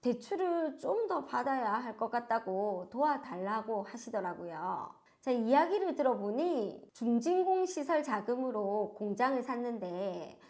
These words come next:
이번 달부터 원금 상환이 시작됐다는 거예요. 한 달에 이자까지 해서 약 한 삼천오백만 원씩 갚아야 하는데,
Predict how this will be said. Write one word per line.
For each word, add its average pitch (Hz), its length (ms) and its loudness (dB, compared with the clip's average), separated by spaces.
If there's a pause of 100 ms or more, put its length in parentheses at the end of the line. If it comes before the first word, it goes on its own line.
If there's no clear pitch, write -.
(240)
이번 370 360 2
달부터 311 720 2
원금 190 480 -2
상환이 277 520 -2
시작됐다는 269 920 0
거예요. 185 760 -4 (720)
한 494 200 2
달에 226 480 4
이자까지 302 800 0
해서 202 760 2 (260)
약 220 320 -2
한 254 140 -2
삼천오백만 294 1000 0
원씩 214 420 -4
갚아야 214 460 -2
하는데, 214 760 -6